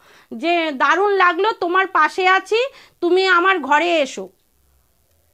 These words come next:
দারুণ লাগলো তোমার ভিডিও, তুমি আমার ঘরে এসো।" মানেটা কি? আমার, আমার অশান্তিটা তোমার ঘরে আমি পাঠিয়ে দেবো, সেটা বলতে চাইছো? আমি ঠিক বুঝলাম না। তাহলে তোমরা আমাকে নেক্সট কমেন্টে একটু বুঝিয়ে বলে দিও যে তোমরা কি বলতে চাইছো,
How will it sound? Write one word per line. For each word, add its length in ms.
দারুণ 320
লাগলো 300
তোমার 280
ভিডিও, 300
তুমি 260
আমার 240
ঘরে 300
এসো।" 220
মানেটা 420
কি? 160
আমার, 300
আমার 320
অশান্তিটা 540
তোমার 280
ঘরে 180
আমি 140
পাঠিয়ে 340
দেবো, 300
সেটা 280
বলতে 320
চাইছো? 300
আমি 320
ঠিক 220
বুঝলাম 380
না। 140
তাহলে 260
তোমরা 300
আমাকে 300
নেক্সট 340
কমেন্টে 420
একটু 200
বুঝিয়ে 360
বলে 260
দিও 200
যে 120
তোমরা 240
কি 200
বলতে 320
চাইছো, 420